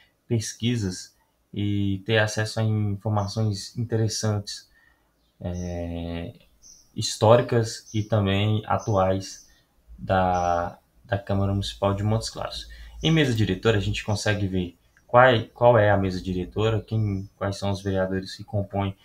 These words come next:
e quais os seus cargos, tá? A gente também consegue fazer uma pesquisa de anos anteriores, certo? E das sessões legislativas também. É, em comissões, a gente consegue,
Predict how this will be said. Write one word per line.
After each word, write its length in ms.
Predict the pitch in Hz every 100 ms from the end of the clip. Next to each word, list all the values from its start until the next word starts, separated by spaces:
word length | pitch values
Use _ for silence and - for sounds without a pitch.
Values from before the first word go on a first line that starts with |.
| _ -
e 60 | 95
quais 280 | 101 98
os 120 | 95 -
seus 220 | 98 -
cargos, 580 | - 87 101 113 - _ _ _
tá? 260 | - 95 113 _ -
A 60 |
gente 160 | 110 -
também 220 | 110 110
consegue 500 | 113 110 - 143 294
fazer 240 | - 208 101
uma 220 | 196 190
pesquisa 440 | 190 - 107 98
de 180 | 98 104
anos 360 | 104 131 123 104
anteriores, 880 | 95 104 95 95 104 117 - - _ _ _ _ -
certo? 440 | - 98 113 - - - -
E 300 | 101 98 98
das 200 | 95 98
sessões 500 | - 107 - 101 113
legislativas 680 | 101 92 95 90 - 92 92
também. 480 | - 95 90 90 110 - _ _ _ _ _ _ _ _ _ - _ _ _ - - _ _ _ _ _ _
É, 300 | - 101 101 -
em 160 | 147
comissões, 560 | 165 147 127 139 127 92
a 40 |
gente 240 | 95 110 -
consegue, 680 | 110 - 104 104 107 101